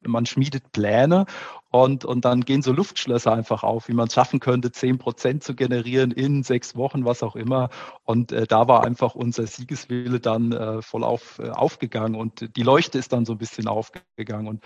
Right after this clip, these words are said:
da bin ich einfach sehr dankbar, äh, weil wir ja auch über das Thema finanzielle Bildung reden.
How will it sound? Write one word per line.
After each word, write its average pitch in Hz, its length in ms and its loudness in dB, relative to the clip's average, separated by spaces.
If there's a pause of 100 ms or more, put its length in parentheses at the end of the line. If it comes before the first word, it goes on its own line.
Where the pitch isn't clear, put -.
(240)
da 117 100 0
bin 135 80 2
ich 151 120 0
einfach 147 160 0
sehr 131 120 -2
dankbar, 131 520 2 (400)
äh, 123 180 -2
weil 123 160 4
wir 127 80 2
ja 113 80 4
auch 123 160 2
über 120 140 -6
das 117 100 -6
Thema 127 260 2
finanzielle 117 520 0
Bildung 120 320 -2
reden. 120 360 -2